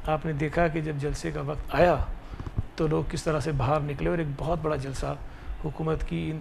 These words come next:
तमाम बदमाशियों के बावजूद भी हो गया। तो लाहौर तो जाहिर है, पहले से plan था कि लाहौर का जलसा हमने सबसे बड़ा करना है। तो अगर ये कोशिश हुकूमत करेगी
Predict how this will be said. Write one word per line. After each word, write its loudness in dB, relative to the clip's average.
तमाम 2
बदमाशियों -2
के -4
बावजूद -2
भी -4
हो 0
गया। -2
तो 12
लाहौर 8
तो 8
जाहिर 10
है, 6
पहले 0
से 2
plan 4
था 8
कि 0
लाहौर 0
का -2
जलसा -2
हमने -2
सबसे -2
बड़ा 4
करना 2
है। 0
तो 12
अगर 12
ये 10
कोशिश 8
हुकूमत 6
करेगी 8